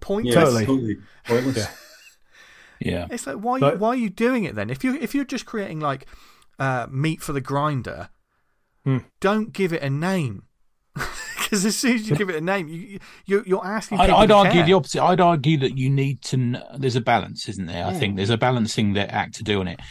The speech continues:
Speaker 4: You need to l-, like or loathe or be familiar with a character
Speaker 1: Absolutely.
Speaker 4: for them to be
Speaker 1: Absolutely.
Speaker 4: killed.
Speaker 1: Yeah.
Speaker 4: You know, just, if you just jumped out the woods and killed people in a tent,
Speaker 2: Yeah.
Speaker 4: it, you know, might be a good intro, but,
Speaker 1: Yeah.
Speaker 4: but the, but also with a, an ongoing comic and not a movie,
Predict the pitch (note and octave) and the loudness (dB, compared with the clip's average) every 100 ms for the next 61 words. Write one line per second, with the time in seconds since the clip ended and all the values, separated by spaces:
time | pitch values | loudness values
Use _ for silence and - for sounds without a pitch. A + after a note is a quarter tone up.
0 | - _ C#3 C#3 D#3+ D3+ C#3+ C#3 - - | -20 _ 4 6 6 4 4 4 0 -8
1 | - - - - A2+ - - B2+ B2+ A#2+ | -20 -20 -20 -14 -12 -10 -4 0 0 0
2 | A2 G#2+ G#2+ G2+ G#2 F#2 G2+ - G#2 G2+ | -2 0 -2 -4 -4 -4 -6 -4 -2 -2
3 | F#2+ G2 G#2 F#2+ - G2 F2 _ _ G#3 | -2 -2 -2 -4 -6 -8 -8 _ _ -4
4 | - C3 F#2 - - G#2+ G2+ G#2+ F#2+ - | -4 -8 -12 -10 -2 0 0 -2 -2 -4
5 | E2+ A#2 F2 - - D3 A2 B2 B2+ B2 | -4 -6 -8 -14 -4 0 2 2 0 2
6 | B2+ C#3+ - G#2+ A2 F#2 F#2+ F#2 E2+ E2+ | 2 4 2 0 0 -2 -4 -4 -6 -4
7 | F2+ E2+ F2 F2 F#2+ A#2 - A2+ - A2 | -4 -4 -6 -2 0 0 -2 -6 -2 -2
8 | G2+ - - F#2+ F#2+ F2+ F2 F#2 F#2+ - | -2 -4 -2 0 0 0 -2 -2 -2 -4
9 | F2+ F2 A2+ A#2+ F#2 - - - C3 B2+ | -8 -6 -6 -6 -8 -14 -10 2 6 6
10 | B2 - - - C3 D3 D3+ D3 C3 B2 | 4 -2 -20 -2 4 4 4 4 4 2
11 | C3 _ - - C3 C#3+ C#3 A#2 D3 C#3 | 0 _ -20 -2 4 6 4 6 6 8
12 | B2 B2+ A#2 A2 E3+ F3+ F#2 A#2+ A#2 G#2 | 6 4 0 0 2 0 0 -4 -4 -4
13 | G#2 B2+ C#3 G#2 F#2 F#2+ | -4 0 0 -2 -8 -12